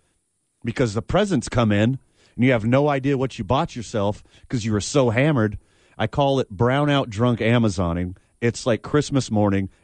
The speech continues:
It is so fun. And I was doing it last night. Luckily, I was very calculated.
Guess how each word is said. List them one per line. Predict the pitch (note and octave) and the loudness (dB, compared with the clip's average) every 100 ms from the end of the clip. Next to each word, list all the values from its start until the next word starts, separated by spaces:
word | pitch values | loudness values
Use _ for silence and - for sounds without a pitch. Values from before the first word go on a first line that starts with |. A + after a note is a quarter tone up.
| - | -4
It | G#2+ | 0
is | G2+ - | 0 0
so | B2+ A#2+ | 0 0
fun. | G2 A2 F2+ E2 _ _ _ _ - | 0 -2 -2 -6 _ _ _ _ -6
And | G#2+ | -2
I | |
was | A2 F2+ | -2 0
doing | F3 A#3 | 2 2
it | C#3 | 2
last | A2 G#2 A2+ | 0 0 0
night. | A#2+ G2+ F2+ _ _ _ _ _ _ _ - | 0 0 -2 _ _ _ _ _ _ _ -2
Luckily, | D#3 - B2+ | 0 2 2
I | |
was | A2 | 2
very | B2+ A#2+ | 2 2
calculated. | - C#3+ C3 B2 G#2 G2 | 2 0 0 -2 -2 -2